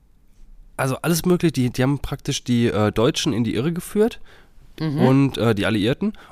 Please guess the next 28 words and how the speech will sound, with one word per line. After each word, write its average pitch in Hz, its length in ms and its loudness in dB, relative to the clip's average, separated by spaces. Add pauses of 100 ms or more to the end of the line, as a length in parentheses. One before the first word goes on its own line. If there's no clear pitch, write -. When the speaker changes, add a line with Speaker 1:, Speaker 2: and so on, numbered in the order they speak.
(140)
Speaker 1:
und 135 500 2 (100)
haben, 139 320 2
äh, 135 400 0 (420)
haben 120 240 -6
praktisch - 400 -2
Militärfahrzeuge 143 1080 0
aus, - 300 -4
aus - 280 -6
Gummi 220 380 4 (300)
haben 123 100 4
die 123 80 2
dahingestellt, 135 720 2 (240)
damit 113 280 0
die 120 80 -2
von 113 180 2
oben 147 320 2
oder 151 160 4
so 156 160 2
dachten, 135 420 -2
dass 127 160 -4
da 127 120 -4
halt 139 140 0
Truppen - 220 0
Speaker 2:
Das 151 120 4
Speaker 1:
sind. - 100 2
Speaker 2:
ist 151 120 -2
ein 165 60 -2
L-, 160 180 -2